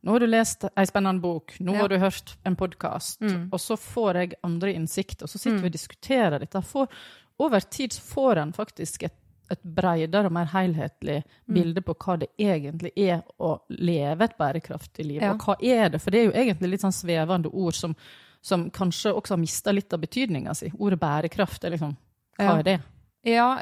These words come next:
Speaker 2: jeg tror kanskje spesielt for oss fordi vi grubler så mye på det.
Speaker 1: Mm.
Speaker 2: Men, eh, jeg tror, jeg tenkte faktisk på det i dag, at, eh,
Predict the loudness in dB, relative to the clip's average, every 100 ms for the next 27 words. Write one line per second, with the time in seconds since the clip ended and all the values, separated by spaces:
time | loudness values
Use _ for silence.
0 | -6 -8 -6 -6 -4 -6 -6 -8 -6 -4
1 | -6 -4 -2 -2 -4 -6 -4 -4 -4 -4
2 | -6 -6 -8 -6 -8 -6 -4 -4 -4 0
3 | 0 0 -2 -4 -4 -8 -14 -20 -20 -18
4 | -4 0 2 2 -2 -4 -4 -4 -6 -10
5 | -18 -20 -20 -20 _ _ _ _ -20 -20
6 | -20 -2 2 2 2 -6 -10 -12 -10 -6
7 | -2 -2 -2 -2 -2 -4 -8 -6 -4 -2
8 | 0 -2 0 0 0 -2 -8 -8 -4 -2
9 | -4